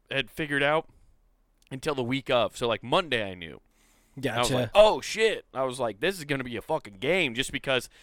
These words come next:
Speaker 1: the history with the Cowboys and the Niners is, you know, impeccable when it comes to, um,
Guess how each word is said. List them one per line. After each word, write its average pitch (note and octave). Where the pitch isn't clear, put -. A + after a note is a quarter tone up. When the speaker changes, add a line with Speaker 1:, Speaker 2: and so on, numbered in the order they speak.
Speaker 1:
the C#3
history D#3+
with B2
the B2
Cowboys B2
and G#2+
the G#2
Niners A#2
is, F2
you G#2
know, G2
impeccable A2
when F2
it -
comes F#2+
to, F2+
um, F2+